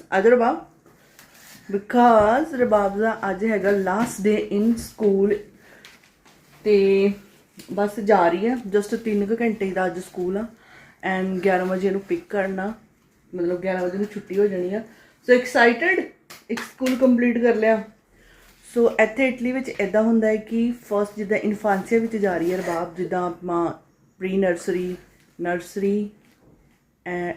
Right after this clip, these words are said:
ਐਲ ਕੇ ਜੀ, ਯੂ ਕੇ ਜੀ and then ਫਸਟ। So ਰਬਾਬ ਦਾ ਇਨਫਾਂਸੀਆ ਵਿੱਚ ਉਹ ਸਭ ਹੋ ਗਿਆ ਤਿੰਨ ਸਾਲ ਦਾ। ਇਸ ਤੋਂ ਬਾਅਦ ਰਬਾਬ ਜਾ ਰਹੀ ਆ।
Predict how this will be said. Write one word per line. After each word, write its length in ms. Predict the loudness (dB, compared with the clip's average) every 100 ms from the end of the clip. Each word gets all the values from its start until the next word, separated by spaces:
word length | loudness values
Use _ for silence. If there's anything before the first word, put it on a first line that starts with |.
| -4
ਐਲ 160 | -2
ਕੇ 180 | 0 -2
ਜੀ, 360 | -4 -6 -8 -8
ਯੂ 140 | -8 -8
ਕੇ 200 | -8 -10
ਜੀ 340 | -8 -10 -10 -8
and 160 | -6 -4
then 120 | -6
ਫਸਟ। 380 | -8 -10 -12 _ _ _ -20 _
So 160 | -4
ਰਬਾਬ 260 | 0 0 0
ਦਾ 80 | -2
ਇਨਫਾਂਸੀਆ 640 | -2 -4 -4 -6 -6 -4
ਵਿੱਚ 200 | -4 -4
ਉਹ 200 | -4 -4
ਸਭ 160 | -4 -2
ਹੋ 160 | -2
ਗਿਆ 180 | -2 -4
ਤਿੰਨ 300 | -2 -2 -2
ਸਾਲ 300 | -4 -10 -8
ਦਾ। 160 | -10 -12 -18 -20 -14 -6
ਇਸ 100 | -2
ਤੋਂ 140 | 0 4
ਬਾਅਦ 200 | 4 4
ਰਬਾਬ 320 | 4 2 2
ਜਾ 160 | 0
ਰਹੀ 180 | 0 0
ਆ। 100 | -2